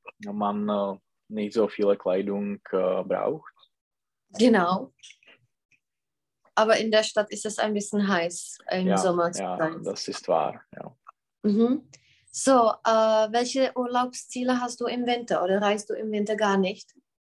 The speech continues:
Speaker 1: Äh, nicht so viel. Äh, und ich, ich würde in eine Stadt, äh, gehen.
Speaker 2: Mhm,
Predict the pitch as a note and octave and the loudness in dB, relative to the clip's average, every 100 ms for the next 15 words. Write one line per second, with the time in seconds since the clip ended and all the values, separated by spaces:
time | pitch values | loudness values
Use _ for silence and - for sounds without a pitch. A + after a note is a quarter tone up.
0 | _ _ _ _ _ _ _ _ _ _ | _ _ _ _ _ _ _ _ _ _
1 | _ _ - A2 A2 A2+ A2+ F3+ - C#3 | _ _ -8 -4 -2 0 -2 -6 -6 0
2 | D#3+ D#3 E3 D#3 - - F#2 A2 D#3 D#3+ | 2 2 6 6 4 -2 2 4 2 0
3 | - - - - - - G2+ G2+ - G#2+ | -10 -20 -20 -20 -16 -8 -6 -6 -6 -2
4 | G#2 F#2+ - - A2 G#2+ - - A2+ - | -2 -4 -10 -2 0 0 -4 -6 -4 0
5 | G#2+ G#2+ G2+ G#2 G2 G2 G2 - G#2 F#2+ | 4 4 6 6 6 6 4 2 -4 -2
6 | G2+ G2 F#2+ F#2+ G#2 - - E2+ E2+ - | -4 -2 -2 -4 -6 -8 -4 -2 -2 -6
7 | - - G1+ G1+ - - - - - - | -16 -12 -10 -10 -12 -16 -20 -20 -14 -6
8 | - G2+ G#2 A#2 _ _ _ _ _ _ | -4 -4 -8 -16 _ _ _ _ _ _
9 | _ _ - G#3+ | _ _ -6 -2